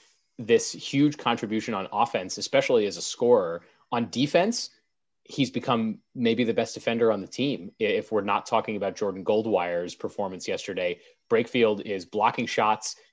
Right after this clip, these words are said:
and is altering defense, i-, is altering offense for opponents. And by the way, doing it against guys who are much bigger than him. Brakefield is not, he, you know, he's,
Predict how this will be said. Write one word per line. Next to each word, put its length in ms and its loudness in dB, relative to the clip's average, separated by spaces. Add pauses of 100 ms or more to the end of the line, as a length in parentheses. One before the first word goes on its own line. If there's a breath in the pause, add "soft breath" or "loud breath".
and 560 -6 (140)
is 480 -6
altering 480 2
defense, 600 -4
i-, 20 -2
is 240 0
altering 480 0
offense 520 -2 (260 soft breath)
for 300 4
opponents. 580 -2
And 120 -6
by 180 4
the 80 6
way, 180 6
doing 340 2
it 140 0
against 440 -6
guys 320 0
who 140 -2
are 320 -2 (180)
much 240 0
bigger 200 4
than 120 -6
him. 160 -10 (300)
Brakefield 380 4
is 100 -8
not, 320 0
he, 80 -2
you 80 2
know, 100 0
he's, 240 -2